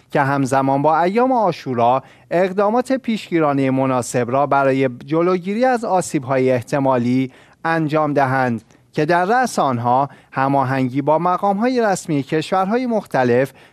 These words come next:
جهت برگزاری شعائر حسینی همراه با شفافیت و تعهد کامل است و در این راستا لازم است به منظور جلب همکاری نهادهای امنیتی دولتی هر گونه تخلف و موارد مشکوک را گزارش نموده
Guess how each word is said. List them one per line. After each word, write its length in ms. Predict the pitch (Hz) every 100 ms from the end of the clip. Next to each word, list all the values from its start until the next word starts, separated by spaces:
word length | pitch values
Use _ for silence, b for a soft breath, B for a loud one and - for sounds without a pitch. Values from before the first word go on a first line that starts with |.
| B
جهت 360 | 139 135 139
برگزاری 840 | 143 151 160 160 175 190 208 247 247
شعائر 480 | - 175 151 135 123
حسینی 720 | 127 - 135 120 123 143 143 b b
همراه 540 | b 131 127 127 123 123
با 140 | 143
شفافیت 840 | 143 165 160 - 170 - 196 254 233
و 120 | 220
تعهد 480 | - 156 131 131 127
کامل 480 | 123 160 160 160 147
است 280 | 131 - - b b b
و 120 | 143 143
در 160 | 143
این 140 | 139 135
راستا 360 | 135 - 131
لازم 400 | 127 127 113 123
است 320 | 131 143 - B B B
به 100 | 170
منظور 480 | 185 190 214 262
جلب 340 | 220 208 180 151
همکاری 640 | 139 143 135 131 131 127
نهادهای 600 | 135 156 175 190 202 254
امنیتی 640 | 233 196 185 160 143 143 131
دولتی 760 | 135 135 131 123 - 131 147 - B B
هر 240 | 135 139 135
گونه 280 | 139 139
تخلف 760 | 139 135 123 135 123 120 135 135 B B 160
و 120 | 165
موارد 480 | 175 180 196 220 254
مشکوک 600 | 240 196 156 - 143 120
را 180 | 143 135
گزارش 580 | 147 147 165 165 151 151
نموده 460 | 135 131 131 110